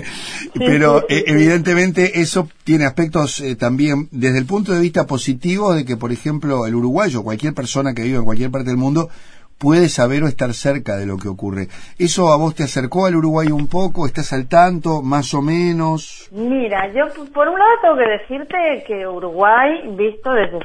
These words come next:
Speaker 1: fuera y con una visión, mm, digamos, mm,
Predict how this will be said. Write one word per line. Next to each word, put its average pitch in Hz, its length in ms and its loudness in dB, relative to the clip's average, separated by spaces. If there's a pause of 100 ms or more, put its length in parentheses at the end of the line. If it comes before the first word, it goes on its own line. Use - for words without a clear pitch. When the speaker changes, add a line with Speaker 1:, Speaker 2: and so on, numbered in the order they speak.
Speaker 1:
fuera 254 480 4 (100)
y 185 120 -10
con 180 260 -10
una 202 240 -4
visión, 196 1300 -4 (420)
mm, 170 540 -4
digamos, 170 760 -2 (140)
mm, 160 240 -16